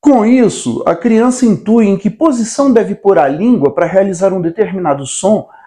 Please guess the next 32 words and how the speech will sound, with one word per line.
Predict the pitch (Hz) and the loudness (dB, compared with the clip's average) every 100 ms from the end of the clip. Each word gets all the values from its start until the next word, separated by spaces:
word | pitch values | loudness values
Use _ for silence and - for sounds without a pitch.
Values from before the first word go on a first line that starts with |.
| - - | -14 -8
apenas | 190 - 311 339 330 | -8 -2 0 2 2
ouvindo | 269 226 254 247 | 0 2 2 2
os | 240 | 0
adultos, | 240 165 165 147 - - _ _ | -2 0 0 -2 -6 -20 _ _
sem | - 254 | 0 0
que | 247 | 2
ninguém | 226 202 262 | 2 2 2
precise | 269 240 - 214 226 | 0 -2 -2 -2 0
lhe | 214 | -2
explicar. | 214 254 254 - 107 - _ _ _ _ _ | -4 -6 -2 0 0 -4 _ _ _ _ _
Nem | 330 320 | 2 4
seria | - 285 269 | 4 2 2
possível, | 277 330 - 240 156 143 | 2 0 2 2 2 2
obviamente. | 139 135 151 131 110 - - _ _ | 2 0 0 0 -2 -6 -14 _ _
Além | 262 269 185 | 0 2 0
disso, | 123 180 220 151 - 101 - | 0 2 2 0 -4 -8 -6
a | 156 | -6
criança | - 233 277 330 302 | -2 2 2 2 -2
que | - | -4
aprende | 160 - 147 127 | -4 -2 -4 -4
a | |
falar | 120 110 113 143 143 | -4 -2 0 0 0
é | |
capaz | 143 165 190 190 | -4 -4 -2 -2
de | 196 | 0
reconhecer | 196 202 190 170 160 226 | -2 0 0 -2 -2 -2
e | 196 | -2
distinguir | 185 202 208 151 147 | -6 -6 -4 -2 -2
nuances | 165 165 165 180 151 | -2 -2 -2 -4 -6
mínimas | 160 214 285 294 262 240 | 2 4 4 4 2 0
dos | 233 226 | -2 -4
sons, | - 196 226 | -2 0 -2